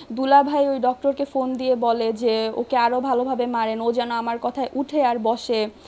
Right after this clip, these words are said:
আমার অবাধ্য না হয়।" এরক-, এরকমভাবে অনেক খারাপভাবে বলে। তখন ওইখানকার যে নার্সরা ছিল,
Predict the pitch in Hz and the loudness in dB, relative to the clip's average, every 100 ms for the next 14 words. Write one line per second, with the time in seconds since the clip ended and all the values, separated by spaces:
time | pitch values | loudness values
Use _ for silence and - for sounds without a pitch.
0 | - - 254 247 247 247 277 240 269 247 | -12 -4 -2 2 4 6 4 4 -2 0
1 | 233 247 240 214 254 277 277 269 285 311 | 0 2 0 2 2 0 0 0 0 2
2 | 320 302 277 262 294 - 277 269 254 254 | 0 0 0 -2 -4 -4 -2 0 -2 -2
3 | 254 233 233 240 247 262 254 247 254 269 | 0 0 0 -2 -6 -6 -8 -4 -4 -4
4 | 269 269 254 226 240 220 233 - 262 254 | -6 -6 -6 -6 -2 -2 -4 -6 -6 -6
5 | - 233 226 | -8 -4 -2